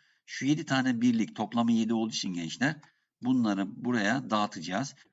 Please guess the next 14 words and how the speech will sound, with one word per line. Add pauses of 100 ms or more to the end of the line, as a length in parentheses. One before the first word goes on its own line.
(420)
Fakat
arkadaşlar
yüzler
basamağı
sıfır
olmayacağı
için (400)
şu
birliklerden
bir
tane
muhakkak
yüzler
basamağına